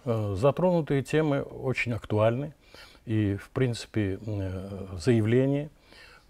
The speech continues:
э, нашего первого, э, вице-президента имеет большую значимость, э, в том плане, что, э, министры внутренних дел имеют большое влияние в своих странах.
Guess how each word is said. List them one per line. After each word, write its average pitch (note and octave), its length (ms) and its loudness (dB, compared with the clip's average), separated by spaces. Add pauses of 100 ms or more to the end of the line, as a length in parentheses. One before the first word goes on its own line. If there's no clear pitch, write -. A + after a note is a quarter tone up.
(140)
э, F2+ 520 -8 (560)
нашего G2 540 -8 (320)
первого, G2 420 -2 (500)
э, A2+ 220 -12 (420)
вице-президента G2+ 880 -4
имеет A#2 300 0
большую G#2 680 -2
значимость, A2 680 -2
э, F#2+ 300 -10 (580)
в - 60 -20
том A#2+ 180 -2
плане, C3+ 380 2
что, A2 360 -2 (580)
э, F#2+ 400 -12
министры B2+ 480 2
внутренних A2 460 0
дел C#3 280 2 (320)
имеют A#2 340 0
большое G#2+ 380 0
влияние G#2 340 0
в - 40 -14
своих F#2+ 240 -6
странах. F#2+ 420 -4